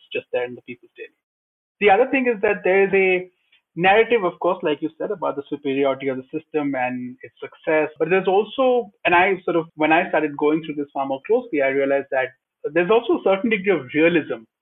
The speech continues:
in what they're talking about, particularly in the, when I'm, when I'm reading how they're defining China's place in the world. So beyond this propaganda of how successful the party is, how it was the historical choice of the Chinese people, and sort of a de-,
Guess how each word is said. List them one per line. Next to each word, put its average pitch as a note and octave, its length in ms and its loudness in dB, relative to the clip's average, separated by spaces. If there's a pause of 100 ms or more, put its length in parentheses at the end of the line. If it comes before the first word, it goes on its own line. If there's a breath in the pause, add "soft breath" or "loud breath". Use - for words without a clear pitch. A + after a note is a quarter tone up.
(160)
in D3 360 0 (340 loud breath)
what D3 200 -2
they're C3+ 160 -2
talking D3+ 380 -2
about, B2 260 -8 (100)
particularly A#3 460 0
in G#3 80 -2
the, D#3+ 200 -2 (420)
when D#3 120 2
I'm, D3 340 -2
when D#3 120 0
I'm D3 140 0
reading F3+ 360 0
how C#3+ 240 0
they're C#3+ 180 2
defining E3 720 0 (300 soft breath)
China's D3 360 0 (160)
place G3 280 2
in D3 100 -4
the B2 100 -2
world. A2+ 300 -8 (520)
So D3 100 0
beyond G3+ 560 2
this A3 80 2 (100)
propaganda D#3 640 2
of C#3 280 2 (140)
how C3+ 420 2 (440)
successful G#3+ 480 -2
the G3 100 0
party E3 460 2
is, D#3 240 4
how C3 120 -2
it B2 140 -4
was D3+ 260 0
the D3 80 0
historical D3 680 -2
choice D#3+ 380 0
of D#3 80 -2
the - 180 -20
Chinese D3 340 0 (140)
people, F#3+ 400 0
and C#3+ 380 -2
sort C3+ 120 -10
of C3 100 -10
a C3 100 -14
de-, E3 260 0